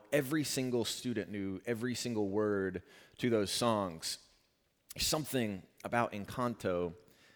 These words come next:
that has captured, uh, our collective attention.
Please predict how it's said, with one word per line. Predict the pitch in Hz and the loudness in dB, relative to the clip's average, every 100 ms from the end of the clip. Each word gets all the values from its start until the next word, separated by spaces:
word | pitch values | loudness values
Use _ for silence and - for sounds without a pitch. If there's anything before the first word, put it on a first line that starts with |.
| _ - | _ 4
that | 104 95 | 4 6
has | 107 98 95 - - - - | 4 6 4 2 -6 -10 -4
captured, | - 175 170 - - 113 104 98 98 - - - _ - | 0 2 2 2 2 4 4 2 -2 -8 -20 -20 _ 0
uh, | 107 98 | 2 4
our | 117 113 | 4 2
collective | - 107 113 - - 113 104 92 | 2 4 4 2 4 4 4 -4
attention. | - - 123 117 95 82 | -4 2 2 2 -2 -4